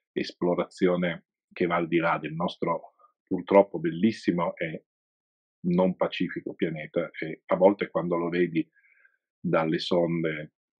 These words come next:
che mandano foto dalla, dal, dal, dallo spazio, ti rendi conto di quanto siamo piccoli nell'ambito delle nostre, anche solo della nostra galassia,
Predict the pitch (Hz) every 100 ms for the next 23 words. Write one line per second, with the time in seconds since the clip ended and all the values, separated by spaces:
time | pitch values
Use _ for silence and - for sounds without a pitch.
0 | _ - 85 80 80 82 80 - - 82
1 | - - 147 76 76 71 67 73 73 71
2 | 147 143 - - - - - - - 170
3 | 160 _ _ _ _ _ _ _ _ _
4 | _ _ - - 78 78 82 80 85 82
5 | 80 85 78 - 80 78 82 - 78 80
6 | - 95 - 85 78 156 76 - 73 -
7 | - 156 - - - - - 147 - -
8 | 87 82 80 78 78 80 80 82 80 -
9 | - 85